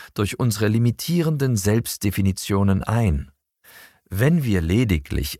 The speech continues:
einen Bezug zu Geschichten von Menschen herstellen, die in unserem Alter sind, in unserem Teil der Welt geboren wurden,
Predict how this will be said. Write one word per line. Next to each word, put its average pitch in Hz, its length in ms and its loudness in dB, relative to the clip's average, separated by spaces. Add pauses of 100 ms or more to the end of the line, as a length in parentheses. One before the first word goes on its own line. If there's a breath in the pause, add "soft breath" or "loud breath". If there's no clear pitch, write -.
einen 123 320 0
Bezug 143 600 -4
zu 117 140 -6
Geschichten 107 580 -2
von 101 220 -2
Menschen 110 460 0
herstellen, 107 640 0 (340 loud breath)
die 123 100 -2
in 120 140 -4
unserem 139 560 0
Alter 139 400 0
sind, 78 420 0 (260 loud breath)
in 123 180 -4
unserem 110 460 0
Teil 117 220 0
der 101 200 0
Welt 160 280 0
geboren 98 480 0
wurden, 90 360 2